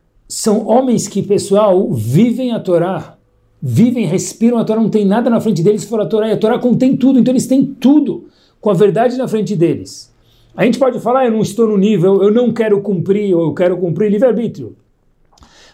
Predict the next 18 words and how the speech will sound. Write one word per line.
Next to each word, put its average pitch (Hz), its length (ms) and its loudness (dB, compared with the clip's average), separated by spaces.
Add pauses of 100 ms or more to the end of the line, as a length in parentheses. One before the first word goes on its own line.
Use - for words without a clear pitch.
A 185 60 -10
gente 175 160 -2
não 196 80 4
pode 226 240 0
falar, 180 300 -2
"Ah, 165 240 -6 (240)
essa 185 260 -2
gzerá 175 380 2
de 160 140 0
Rachamim, 147 340 -2
esse 160 160 -2
decreto 185 300 0
de 170 80 -2
Rachamim, 160 380 -2
de 147 100 -2
Rachamim 160 340 2
é 165 80 4
bobeira." 127 560 0